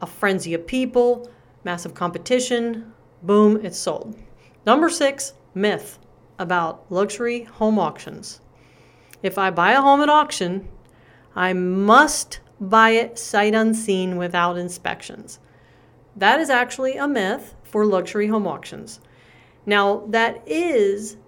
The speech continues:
the case when you're buying homes that are foreclosed on at auction.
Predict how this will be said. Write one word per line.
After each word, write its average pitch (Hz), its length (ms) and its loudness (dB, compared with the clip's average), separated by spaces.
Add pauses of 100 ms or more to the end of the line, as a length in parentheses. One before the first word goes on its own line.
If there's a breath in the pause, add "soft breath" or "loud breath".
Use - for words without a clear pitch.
(160)
the 214 100 -4
case 202 560 -6
when 220 160 0
you're 240 140 0
buying 185 320 -2
homes 170 560 -8 (400)
that 185 100 -4
are 165 100 -4
foreclosed 262 800 2
on 170 480 -6 (200)
at 175 180 -10
auction. - 480 -10